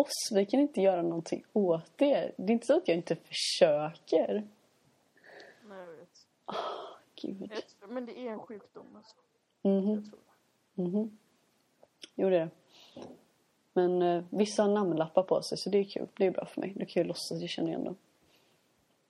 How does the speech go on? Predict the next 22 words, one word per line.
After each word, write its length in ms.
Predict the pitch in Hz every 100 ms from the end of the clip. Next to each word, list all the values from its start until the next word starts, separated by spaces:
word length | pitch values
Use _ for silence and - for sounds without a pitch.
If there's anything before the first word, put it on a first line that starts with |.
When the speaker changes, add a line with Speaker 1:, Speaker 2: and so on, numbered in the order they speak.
| _ _
Speaker 2:
<laughs> 540 | - 285 - - - 185 - - 294 _
Ja, 100 | 214 196
precis. 600 | 202 - - - _ _ _ _ _ _ _ - - - _ -
Ja, 280 | 254 269
jag 80 | 262
huskar 200 | 247 -
att 60 | 214
de 160 | 220
hade 200 | 254 202
det 140 | 175 170
bredvid. 380 | 160 165 170 156 -
De 180 | 165
är 60 | 165
ju 140 | 165 175 _ _
butik 280 | 170 175 175
bredvid, 160 | 180 185
men 100 | 190
det 60 | 190
har 80 | 180
de 120 | 180
inte. 160 | 202 - _ _ _ _ -
Speaker 1:
Ah. 500 | 226 247 254 233